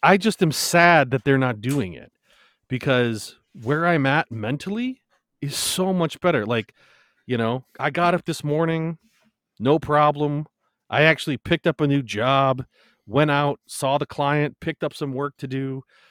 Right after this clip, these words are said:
came home, did stuff, helped kids with the, helped kids with the, uh, the schoolwork and stuff like that. I, I have a, you know, I have my shop right here in the garage, so they come out, they need me. It's fine. It's great.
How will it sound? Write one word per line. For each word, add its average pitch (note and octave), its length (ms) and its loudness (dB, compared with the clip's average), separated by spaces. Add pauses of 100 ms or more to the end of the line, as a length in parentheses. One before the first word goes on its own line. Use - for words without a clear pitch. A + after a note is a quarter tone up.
(300)
came E3 280 -2
home, C#3+ 520 -2
did D3 200 0
stuff, D3 380 -4
helped - 260 -2
kids D#3 260 -2
with D3 140 -12
the, C#3 320 -2 (100)
helped D3+ 240 -6
kids D3+ 260 -6
with C#3+ 140 -12
the, C3+ 260 -8
uh, C3 260 -2 (800)
the C#3 80 0
schoolwork E3 640 2
and D3 100 -4
stuff - 300 -2
like D3 200 -2
that. D3 440 0
I, G#2+ 260 -10
I G#2+ 100 -2
have C#3 220 0
a, G#2+ 240 -2 (420)
you A#2 60 -8
know, A#2+ 100 -2
I D#3 40 -2
have C#3 160 2
my A2 120 -2
shop E3 460 -2
right C3 160 -4
here B2+ 100 -4
in A2+ 60 -4
the G#2 60 -8
garage, D3+ 460 -8
so - 80 -16
they G2+ 80 -10
come A#2+ 220 -4
out, A#2+ 160 0
they G2+ 100 -6
need D3 200 -2
me. D3+ 320 -6
It's - 120 -20
fine. A2+ 220 -4
It's F2 100 -16
great. D#3+ 320 -4